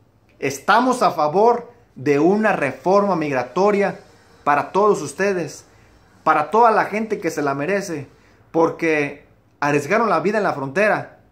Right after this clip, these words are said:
llegaron aquí, siguen trabajando duro. Muchos de ustedes han conseguido el sueño norteamericano. Se merecen que cambien su estatus legal,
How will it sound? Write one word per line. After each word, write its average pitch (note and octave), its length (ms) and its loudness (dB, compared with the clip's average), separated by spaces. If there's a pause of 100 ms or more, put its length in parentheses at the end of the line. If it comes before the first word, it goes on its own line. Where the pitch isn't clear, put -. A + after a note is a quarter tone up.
(400)
llegaron D3+ 520 0
aquí, F#3+ 480 -8 (960)
siguen A3 320 0
trabajando F3+ 480 0
duro. G3+ 480 -2 (640)
Muchos G#3+ 280 0
de F3+ 60 -8
ustedes G#3 680 -2 (240)
han F3 180 -2
conseguido F3 580 -2
el C#3 120 -4
sueño F3+ 360 -4
norteamericano. C3+ 840 -6 (840)
Se D#3+ 180 -2
merecen G#3 420 -2
que D3 160 -8
cambien F#3 320 -2
su C#3 100 -10
estatus E3+ 360 -4
legal, D#3 460 -4